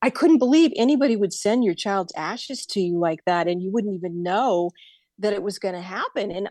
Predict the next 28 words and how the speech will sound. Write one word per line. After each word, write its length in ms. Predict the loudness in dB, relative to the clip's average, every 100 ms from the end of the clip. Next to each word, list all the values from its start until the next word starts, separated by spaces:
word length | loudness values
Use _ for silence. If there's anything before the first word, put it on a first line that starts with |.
| -6
I 180 | -6 -6
held 300 | -4 -6 -6
on 160 | -8
to 80 | -8
her 200 | -10 -10
ashes 460 | -8 -8 -8 -12 -4
for 120 | -4
a 80 | 0
very 240 | 0 2
long 260 | 2 -2 -6
time 280 | -4 -2 -2
'cause 140 | -2 -2
I 60 |
just 220 | -4 -10 -14 -4
didn't 280 | -2 0
know 120 | -2 -2
what 180 | -2 -6
to 100 | -14
do. 480 | -4 -2 0 -2 -8 -20 -20 -20 _
But 100 | -14
if 100 | -12 -12
I 320 | -10 -6 -4
knew 580 | -2 0 -2 -2 -6 -12 _ _ _ -10
about 320 | -6 -6 -6
Artful 480 | -8 -10 -12 -12 -12 -10
Ashes, 680 | -10 -10 -8 -8 -8 -12 -14 _ -20 _
right 260 | -4 -4 -4
now, 540 | -4 -4 -6 -8 -8